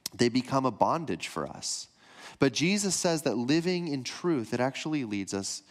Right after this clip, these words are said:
to freedom. He says that you will know the truth, and the truth will set you free.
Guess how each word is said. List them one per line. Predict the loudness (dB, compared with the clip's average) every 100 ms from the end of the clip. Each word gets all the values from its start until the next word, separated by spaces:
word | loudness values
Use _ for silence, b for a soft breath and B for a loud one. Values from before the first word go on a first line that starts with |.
| B B
to | -14
freedom. | -8 -4 -2 -4 -6
He | -4
says | 0 2 2
that | 0
you | -2 -4
will | -2 -2
know | -2 -2
the |
truth, | -6 -4 -2 -2 -2 -6 -6
and | -4
the |
truth | -4 -4 -4 -4 -12 -20 B B B
will | -6
set | -4 -4
you | -12
free. | -6 -4 -4 -10